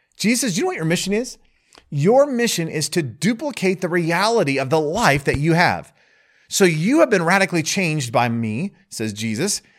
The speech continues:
"Therefore, I want you to go and proclaim that to the world. And in so doing, I want you to make disciples." It's interesting when you look at that idea of discipleship,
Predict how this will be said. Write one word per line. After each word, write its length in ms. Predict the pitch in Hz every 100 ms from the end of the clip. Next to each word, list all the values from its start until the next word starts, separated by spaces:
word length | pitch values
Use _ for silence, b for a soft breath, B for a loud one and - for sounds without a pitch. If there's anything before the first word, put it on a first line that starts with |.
| b b
"Therefore, 640 | 190 277 254 185 156 143
I 100 | 202
want 240 | 233 220
you 60 | 190
to 60 | 160
go 300 | 135 202 180
and 140 | 170
proclaim 680 | 175 170 - 175 214 269 269
that 220 | 240 233
to 80 | 233
the 120 | 226
world. 420 | 220 165 127 131 147 B B
And 140 | 151 185
in 80 | 233
so 200 | - 233
doing, 300 | 170 170 165
I 200 | 175 208
want 280 | 185 180
you 60 | 180
to 60 | 180
make 380 | 135 127 - _ _ _
disciples." 760 | 127 127 135 127 - 82 - - _ _ _ _ _ _ _
It's 260 | - 160 156
interesting 300 | 190 185 175
when 80 | 151
you 60 |
look 120 | 151 170
at 80 |
that 80 | 147
idea 200 | 135 143
of 80 | 123
discipleship, 680 | 123 - 156 160 143 147